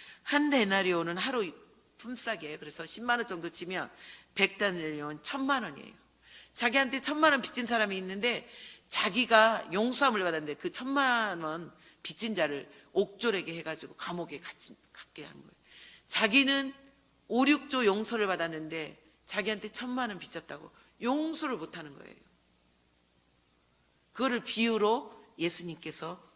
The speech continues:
말씀해 주십니다. 그래서 삼십 절 띄워주실 수는 없나요? 삼십 절, 마태복음 십팔 장 삼십 절 같이 한번 읽어보도록 하겠습니다.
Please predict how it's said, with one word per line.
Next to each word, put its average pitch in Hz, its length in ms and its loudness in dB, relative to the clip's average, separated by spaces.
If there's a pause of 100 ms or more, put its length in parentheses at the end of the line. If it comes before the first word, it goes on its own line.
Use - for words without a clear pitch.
(120)
말씀해 139 460 -10
주십니다. - 500 -12 (1600)
그래서 247 320 6
삼십 294 480 6
절 185 360 0 (1000)
띄워주실 233 440 -4
수는 160 460 -6 (400)
없나요? 139 380 -16
삼십 - 360 -8
절, 180 220 -14 (120)
마태복음 165 440 -8
십팔 185 380 -6
장 180 200 -8 (360)
삼십 254 360 0
절 175 160 2
같이 - 220 -4
한번 156 240 -2
읽어보도록 151 420 -2
하겠습니다. 165 680 -8